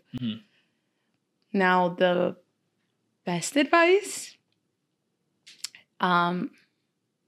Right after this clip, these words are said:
Speaker 2: ah, that's a tough
Speaker 1: Or it could, it could be a, like, an accumulated things that you've heard from different people that
Speaker 2: From
Speaker 1: are sor-,
Speaker 2: different people?
Speaker 1: that are similar, or maybe how about, like, even a principle that you live by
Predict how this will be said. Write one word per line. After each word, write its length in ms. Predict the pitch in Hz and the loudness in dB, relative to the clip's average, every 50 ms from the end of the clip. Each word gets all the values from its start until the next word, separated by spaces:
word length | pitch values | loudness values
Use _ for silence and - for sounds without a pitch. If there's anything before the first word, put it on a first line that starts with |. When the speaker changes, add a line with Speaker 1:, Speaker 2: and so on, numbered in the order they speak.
| _ _ _ _ _ _ _ _ _ _ _ _ _ _ _ _ _ _ _ _ _ _ _ _ _ _ _ _ _ _ _ _ _ _ _ _ _ _ - | _ _ _ _ _ _ _ _ _ _ _ _ _ _ _ _ _ _ _ _ _ _ _ _ _ _ _ _ _ _ _ _ _ _ _ _ _ _ -8
Speaker 2:
ah, 760 | 214 240 269 285 294 294 302 302 285 269 254 226 208 196 190 | -6 -6 -4 -4 -4 -4 -4 -2 -2 0 0 2 2 0 0
that's 260 | 196 220 247 - - | 0 -2 -4 -4 -6
a 40 | 254 | -8
tough 400 | - - - 277 311 330 - - - - - | -8 -2 0 0 0 0 -2 -6 -8 -2 2
Speaker 1:
Or 100 | 147 156 | 2 2
it 60 | 151 | 4
could, 120 | - 226 214 | 4 2 2
it 80 | 214 | 4
could 100 | - 220 | 4 4
be 120 | 214 226 202 | 6 6 6
a, 100 | 175 165 | 6 6
like, 160 | 165 156 156 | 4 4 2
an 80 | 147 | 0
accumulated 1160 | 143 131 135 - - - - 185 180 170 165 156 151 147 143 143 143 139 139 135 135 135 131 127 127 - - - | 0 -2 -2 -4 -4 0 2 4 4 4 4 2 2 2 2 2 4 4 4 4 4 2 0 -2 -6 -6 -2 -2
things 300 | 156 143 139 135 135 131 | 0 0 0 0 0 2
that 140 | 131 127 | 2 2
you've 180 | 123 127 127 123 | 0 -2 -4 -6
heard 260 | 127 135 131 131 127 - | -4 -4 -2 -2 -4 -4
from 160 | - 117 117 | -6 -6 -4
different 320 | 117 127 127 - 113 107 | -4 -4 -4 -6 -8 -8
people 280 | - 147 127 123 127 117 | -8 -8 -4 -4 -2 0
that 60 | 113 | 0
Speaker 2:
From 120 | 247 240 | 2 2
Speaker 1:
are 20 | 226 | 4
sor-, 100 | 220 233 | 4 2
Speaker 2:
different 240 | - - 226 214 - | 2 2 0 0 -2
people? 320 | 220 214 - 269 311 370 | -4 -2 2 2 2 2
Speaker 1:
that 140 | - 123 120 | 2 2 0
are 120 | 117 117 | 0 0
similar, 720 | - - - - 135 135 135 131 123 123 120 123 123 - - | -2 -4 -2 -2 -2 -2 0 0 0 0 0 0 -2 -2 -4
or 340 | - 127 120 113 113 113 - - - - _ _ _ | -2 -2 0 0 -2 -4 -6 -10 -18 -20 _ _ _
maybe 240 | 151 175 175 190 185 | -6 -4 -2 0 -2
how 280 | 160 143 - 165 165 160 | -2 -2 -2 -2 -2 0
about, 200 | 160 156 151 147 | 0 0 -2 0
like, 240 | 151 151 151 - - | -2 -2 -4 -6 -8
even 240 | 147 165 160 160 151 | -8 -8 -6 -4 -6
a 60 | 139 | -6
principle 500 | - - 156 156 151 151 139 143 143 131 | -4 -4 -4 -4 -4 -4 -4 -4 -4 -2
that 200 | 127 127 113 117 | -2 -2 -2 -4
you 400 | 135 131 131 135 131 131 135 139 - _ _ _ _ _ _ - | -6 -6 -4 -4 -4 -6 -8 -10 -16 _ _ _ _ _ _ -8
live 160 | 160 170 156 | -8 -8 -6
by 200 | 123 101 107 - | -8 -8 -10 -10